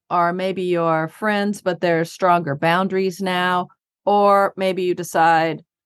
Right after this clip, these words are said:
that you don't need to be in each other's life anymore for whatever reason. You know, and then you've had some closure with the situation. It's not just sitting out there, you know, and you don't have closure, so you can't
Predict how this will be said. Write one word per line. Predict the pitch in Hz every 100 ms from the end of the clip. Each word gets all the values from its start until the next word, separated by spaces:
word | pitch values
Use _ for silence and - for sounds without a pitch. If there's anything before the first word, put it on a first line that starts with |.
| _
that | 165 160 156 151
you | 180 180
don't | 170 156
need | 185 180
to | 170
be | 165
in | 160
each | 160 170
other's | 151 147
life | 156 147 151
anymore | 160 160 151 151 151
for | - 151
whatever | 147 143 147
reason. | 135 135 147 - - - _ _ _ _ _ _ _ _
You | 185
know, | 180 156 151
and | - 196 196
then | 202 208
you've | 226 220
had | 214 175 170 165
some | - 165 170
closure | - 254 311 247 175 170
with | 160 165
the | 170
situation. | - 180 165 156 156 -
It's | 139
not | 156 160
just | 156 156 -
sitting | 196 180 147
out | 120 -
there, | - - - -
you | 175 175
know, | 160 135 117 156 - - _ -
and | 160 156 151 156
you | 165 170 165 160
don't | 165
have | 170 156
closure, | 190 175 165 147 143
so | - 160 156
you | 151
can't | 151 - 160 151 147 143